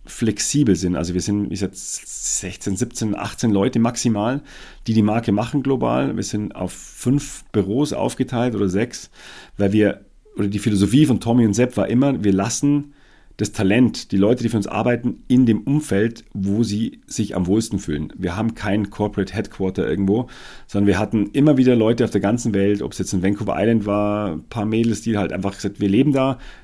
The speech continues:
die waren zu dritt, haben sich ein Büro gemietet, die wollen in der Früh surfen gehen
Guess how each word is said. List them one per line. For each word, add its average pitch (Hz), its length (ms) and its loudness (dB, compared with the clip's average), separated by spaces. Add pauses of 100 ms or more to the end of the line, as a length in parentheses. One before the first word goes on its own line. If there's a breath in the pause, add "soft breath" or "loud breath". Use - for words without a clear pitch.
(240 loud breath)
die - 240 -12
waren 104 140 0
zu - 100 -8
dritt, 147 280 4
haben 113 120 0
sich 98 100 -4
ein 92 80 -2
Büro 110 220 6
gemietet, 120 640 2
die 104 160 -2
wollen 104 160 2
in 107 60 0
der 104 60 0
Früh 110 160 -2
surfen 131 320 2
gehen 127 380 0